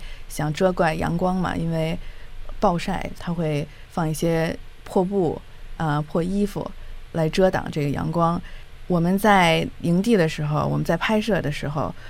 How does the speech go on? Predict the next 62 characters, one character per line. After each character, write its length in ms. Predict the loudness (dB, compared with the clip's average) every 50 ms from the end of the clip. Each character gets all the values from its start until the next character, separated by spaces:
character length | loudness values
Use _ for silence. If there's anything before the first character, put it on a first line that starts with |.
| -14 -8 -4
一 80 | 0
件 180 | 2 4 4 4
事 100 | 4 2
儿 80 | 2 2
发 200 | 0 0 -2 0
生， 180 | 0 0 0
就 140 | 0 0 -2
是 360 | -2 -2 -2 -2 0 0 -2 -2
我 100 | -2 0
们 140 | 0 0 -2
踩 320 | -2 -4 -4 -2 -2 -4 -2
在 160 | -2 -2 -2
一 100 | -2 0
个 280 | 4 4 4 4 4 2
石 240 | -2 -2 -2 -2 -2
块 220 | 0 2 2 2
儿 80 | 2 0
上， 180 | -4 -6 -4
然 100 | -2 -2
后 220 | 0 0 0 -2 -4 -8 -10 -12 -12 -12 -6
看 200 | -2 0 2 2
到 140 | 2 2
呢， 240 | 2 2 0 0 0
就 140 | -2 -2 -4
是 160 | -2 -2 0
被 180 | 4 4 4 4
烧 260 | 6 6 8 8 8
过 200 | 8 6 2 2
的 360 | 0 -2 -2 -2 -4 -6 -8 -10
痕 300 | -12 -6 -2 -2 0 0
迹。 260 | -2 -2 -4 -4 -4 -8 -10 -10 -10 -10 -6 -2
然 160 | -2 0 2
后 280 | 2 2 4 4 2
后 120 | 2 2 4
来 180 | 4 4 4
这 140 | 2 0 0
工 180 | 0 2 2 4
作 80 | 4
人 120 | 4 4 2
员 100 | 2 2
告 180 | 4 4 4
诉 100 | 4 4
我 60 | 2 2
们 80 | 0
说 200 | 0 -2 -2 0 2
：“哎 80 | 2 2
呀， 80 | 2
你 140 | 2 0 0
们 120 | 0 0
踩 240 | 0 -2 -4 -4 -6 -4
的 80 | -4 -2
呢， 180 | -2 0 -2 -2
是， 240 | -4 -4 -6 -8 -8 -8 -10
是 200 | -8 -8 -8 -6 -6
踩 260 | -4 -2 -2 -2 0
上 160 | 0 0 0
了 240 | 2 2 2 2 0
他 160 | 0 -2 -2
们 60 | 0
做 160 | 4 4 4
饭 260 | 6 6 6 6 6 2
的， 240 | 0 -2 -2 -4